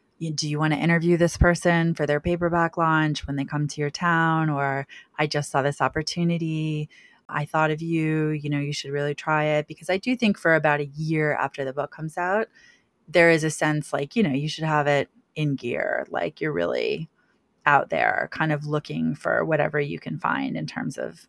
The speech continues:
potential. But then after that, yeah, there comes a moment when you do need to start writing the next book. Absolutely. And having faith that with every book, as your backlist grows,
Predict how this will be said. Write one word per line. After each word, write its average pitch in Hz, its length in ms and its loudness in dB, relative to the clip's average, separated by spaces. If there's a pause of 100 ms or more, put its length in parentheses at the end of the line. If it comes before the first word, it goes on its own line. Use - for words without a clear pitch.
(100)
potential. - 680 -4 (640)
But 220 140 4
then 320 160 8
after 269 340 8
that, 196 420 8
yeah, 233 200 8
there 170 180 6
comes 185 280 0
a 175 60 4
moment 165 360 2
when 160 220 0
you 156 80 -2
do 156 180 -2
need 147 280 -2
to 147 200 -4
start 143 360 -4
writing 143 320 0
the 139 80 -4
next 139 280 -4
book. - 340 -10 (120)
Absolutely. - 760 -8
And 220 120 4
having 220 300 8
faith 190 540 0
that 156 320 0 (1400)
with 185 260 0
every 160 300 2
book, 151 340 0
as 156 260 2
your 151 100 0
backlist 147 560 -2
grows, 156 680 -4